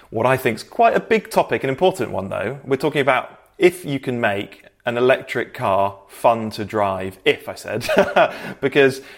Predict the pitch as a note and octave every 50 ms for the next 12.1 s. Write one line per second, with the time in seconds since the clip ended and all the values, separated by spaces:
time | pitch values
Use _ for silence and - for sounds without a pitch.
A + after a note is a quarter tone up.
0 | - C3 - G#3+ F3 C#3+ C#3+ D3 D3 D3 D3 D3+ D3 D3 D3 D3 - - D3 C3
1 | D3+ D3 E3 D3+ C3+ A2 A2+ A2 G2+ G2+ C3 C#3 B2+ A2+ G2+ G2 - - - -
2 | _ - - - E3 E3 E3+ E3 D#3 D#3 D#3 D3+ C#3+ C#3+ - C3+ C#3 B2+ B2+ B2
3 | B2 A2 A#2+ A2+ A2+ G#2+ A2 G#2+ - - A2+ G#2 G2+ - - C#3+ B2+ B2+ A2+ A2
4 | F#2 A2+ G#2+ G#2 G2 G2 - - G#2+ G2+ A2 G#2+ G#2 G#2 G#2 G2+ - - - _
5 | _ _ _ _ _ _ - - - A#2 G#2 B2 A#2+ - - B2 B2 B2+ A#2+ C3
6 | C3 - - F#3+ F3+ - - - G2+ F#2+ - G2+ G2 F#2+ - G#2 G2 F#2+ F#2 G#2
7 | G2 F#2+ F#2+ - - - - - - - D#3 F3 E3+ G#3+ G3+ F#3+ F3 D3+ - -
8 | D#3 C#3 - C#3+ C3+ A2 A2+ G2 F#2+ A2+ - - - - _ _ _ _ _ _
9 | _ _ _ _ _ _ _ - A#2+ B2+ B2+ B2+ B2+ B2+ - - B2+ C3 B2+ B2
10 | C3+ C#3 D3+ D3+ - - - C3 - - - - B2+ A#2+ A2+ A2 G#2+ G#2 G#2+ G#2+
11 | - - A2 A2 - - - - - C3+ - - - A#2+ A2 G#2+ A2 G#2+ G#2+ G#2
12 | G#2